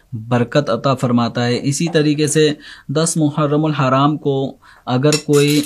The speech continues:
आशूरा के दिन इसमद सुरमा ये अगर लगाता है तो इंशाअल्लाह इसकी आंखें नहीं दुखेंगी। तो दस मुहर्रमुल हराम को, अ, इमाम हुसैन रदियल्लाहु ताला अन्हु के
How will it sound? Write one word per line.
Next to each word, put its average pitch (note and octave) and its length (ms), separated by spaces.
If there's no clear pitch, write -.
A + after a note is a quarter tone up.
आशूरा C#3+ 460
के C#3+ 160
दिन C3+ 360
इसमद D#3 680
सुरमा C#3 720
ये D#3 160
अगर F#3+ 140
लगाता D3+ 460
है D#3 180
तो D#3+ 260
इंशाअल्लाह D3 800
इसकी C#3+ 380
आंखें D3 560
नहीं B2 800
दुखेंगी। G#2+ 680
तो C#3 80
दस E3 260
मुहर्रमुल E3 420
हराम D3 380
को, D3+ 360
अ, B2+ 680
इमाम D3 320
हुसैन D3+ 500
रदियल्लाहु C#3 460
ताला C3 320
अन्हु C3+ 580
के C3 320